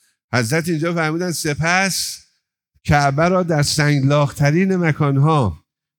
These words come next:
بی گیاهترین زمینها، کم فاصله ترین دره‌ها،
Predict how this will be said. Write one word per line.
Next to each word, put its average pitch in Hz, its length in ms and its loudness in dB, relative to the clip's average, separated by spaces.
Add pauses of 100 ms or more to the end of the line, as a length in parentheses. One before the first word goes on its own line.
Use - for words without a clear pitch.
(120)
بی 135 360 -4 (280)
گیاهترین 147 1080 0
زمینها، 143 880 2 (420)
کم 147 280 4
فاصله 147 600 2
ترین 175 500 0
دره‌ها، 139 880 2